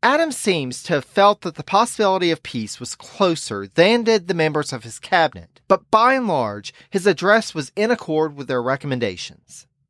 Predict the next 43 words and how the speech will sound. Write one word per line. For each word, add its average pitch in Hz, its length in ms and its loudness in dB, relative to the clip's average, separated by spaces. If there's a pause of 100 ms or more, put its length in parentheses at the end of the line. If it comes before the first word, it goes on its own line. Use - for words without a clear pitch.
(140)
In 233 100 6
a 240 40 2
couple 320 260 0
of 277 140 4
the 196 60 2
histories 156 460 -2
I 120 120 0
consulted 165 560 -2
about 135 260 -2
this - 180 -12
address, 98 460 -12 (240)
they 180 140 6
noted 262 340 4
Walcott's 156 560 0
opinion 120 420 -10
as 127 140 -12
being 160 380 -2
the 139 80 -2
decisive 120 580 -2
one, 82 220 -20 (100)
with 165 180 2
Karen 247 380 2
Robbins 120 460 0
going 208 300 0
on 160 200 0
to 139 140 -10
note 117 380 0
that, 104 360 -6 (180)
since 233 520 2
Hamilton 156 560 -2
was 110 100 -8
staying 147 320 0
with 139 240 -2
Walcott 120 560 2
at 156 200 2
the 196 80 -6
time, 92 420 -8 (360)
she 262 320 0
concluded 139 600 0
that, 117 140 -4
quote, 170 420 0 (120)
"the 143 100 2
paper," 139 520 0